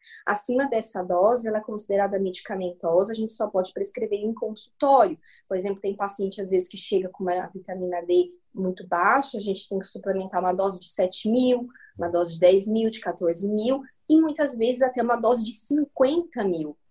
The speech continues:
tá? É, e geralmente, Matheus, essa suplementação, assim, ó, não é, "Ah, eu vou começar a tomar vitamina D agora e vou tá, meu Deus,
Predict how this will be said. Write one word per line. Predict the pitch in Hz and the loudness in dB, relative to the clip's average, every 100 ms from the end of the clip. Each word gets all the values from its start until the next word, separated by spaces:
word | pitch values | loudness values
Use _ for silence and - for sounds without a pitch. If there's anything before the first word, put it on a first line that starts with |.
| _ | _
tá? | 156 156 208 - - - 113 214 | -6 0 0 0 -10 -20 -12 0
É, | 202 196 196 196 190 196 208 - | 4 6 6 6 2 2 2 0
e | 294 494 359 | 0 -2 0
geralmente, | 269 254 202 180 175 226 247 240 | 0 0 -2 -4 -4 -6 -6 -6
Matheus, | 196 190 185 180 185 | -8 -2 0 0 0
essa | 196 262 - 254 | 0 -2 -6 -12
suplementação, | - - 208 196 180 165 175 - - 175 180 240 233 - _ - | -10 -6 -4 -4 -6 -8 -12 -12 -6 -2 2 2 0 -4 _ -8
assim, | 196 - 247 220 | -8 -4 -2 2
ó, | 170 170 | 2 2
não | 175 170 | -2 2
é, | 196 247 - - | 4 2 -2 -4
"Ah, | 214 196 | -2 0
eu | |
vou | 185 | 0
começar | 202 196 196 - 196 | 0 0 0 -2 -4
a | 190 | -2
tomar | 226 208 208 | -2 0 -2
vitamina | 214 214 202 202 196 | -4 -4 -2 0 0
D | 190 196 | 2 2
agora | 196 170 170 180 214 | 2 2 4 6 4
e | 214 | 0
vou | 214 214 233 | 4 6 6
tá, | 240 214 190 202 262 294 | 4 -2 -4 -2 -2 -2
meu | 233 214 | -2 -2
Deus, | 294 226 185 | -2 -2 -2